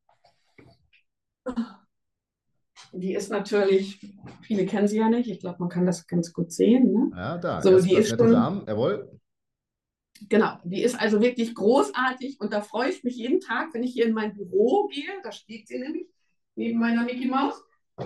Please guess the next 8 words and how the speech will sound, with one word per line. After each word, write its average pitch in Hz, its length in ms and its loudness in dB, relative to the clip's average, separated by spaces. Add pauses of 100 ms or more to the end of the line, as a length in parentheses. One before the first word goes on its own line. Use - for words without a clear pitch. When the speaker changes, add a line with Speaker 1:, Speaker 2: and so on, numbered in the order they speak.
(480)
Speaker 1:
Und 226 580 -4 (220)
ja, 214 320 -4
dazu 196 260 -2
freue 226 240 0
ich - 80 0
mich - 240 -4
einfach, - 380 -12
weil 185 400 2